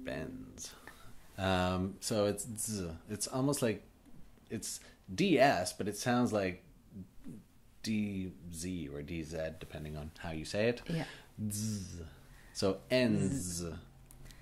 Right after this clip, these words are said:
Speaker 1: friends, bends.
Speaker 2: Friends，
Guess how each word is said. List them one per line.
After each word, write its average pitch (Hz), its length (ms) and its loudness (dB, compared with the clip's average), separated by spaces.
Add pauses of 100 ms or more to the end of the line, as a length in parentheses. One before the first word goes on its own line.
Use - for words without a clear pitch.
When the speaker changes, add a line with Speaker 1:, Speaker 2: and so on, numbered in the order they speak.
(140)
Speaker 1:
friends, 101 960 2 (1500)
bends. 85 1000 2 (1800)
Speaker 2:
Friends， 185 1000 8